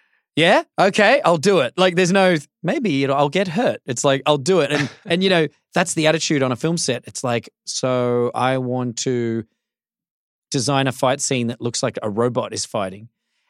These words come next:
Speaker 1: And the way we did it there was very low-key and scrappy, is we just strapped an iPhone to the actor, Logan Marshall Green,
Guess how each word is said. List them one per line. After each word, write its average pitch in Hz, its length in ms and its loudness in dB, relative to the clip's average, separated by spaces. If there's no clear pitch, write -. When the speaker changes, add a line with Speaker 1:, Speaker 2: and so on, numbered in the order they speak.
Speaker 1:
And 160 280 2
the 165 120 0
way 185 160 4
we 190 100 2
did 160 160 0
it 151 120 -4
there 170 200 2
was 135 140 -2
very 143 720 0
low-key 139 480 0
and 117 80 -2
scrappy, 131 640 -2
is 127 260 -2
we 156 140 -4
just - 300 -4
strapped - 400 -2
an 127 80 -2
iPhone 120 560 -2
to 123 80 -6
the 110 140 -2
actor, 117 280 -2
Logan 110 300 -4
Marshall 110 320 -6
Green, 113 340 -6